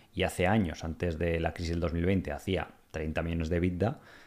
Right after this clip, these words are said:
y como todas las empresas tienen crecimiento, el año pasado hizo setenta y seis, este año va a hacer ochenta y cinco, aquí sale la previsión, ya os digo que sinceramente no he mirado a ver si,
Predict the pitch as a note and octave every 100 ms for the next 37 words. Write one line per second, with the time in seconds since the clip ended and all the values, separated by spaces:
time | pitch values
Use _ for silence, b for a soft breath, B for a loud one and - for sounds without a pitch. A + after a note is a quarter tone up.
0 | B - F2+ - D2 - E2+ E2+ F2+ F#2+
1 | E2 - D#2 D#2+ - - F#2 F#2+ G2+ -
2 | - E2 D#2+ - E2+ E2 E2+ F2 F2+ F2
3 | F2 E2+ B2 D3 - - - E2 D#2+ E2
4 | - E2+ E2 E2 C3+ C#3+ C3 A#2 - A2
5 | G2+ G2+ F#2+ F2+ F2 - A#2 - - -
6 | - - - - G2 F#2+ G#2 G#2 E2+ E2+
7 | F2+ F2+ F2 E2 E2 E2 D#2 D#2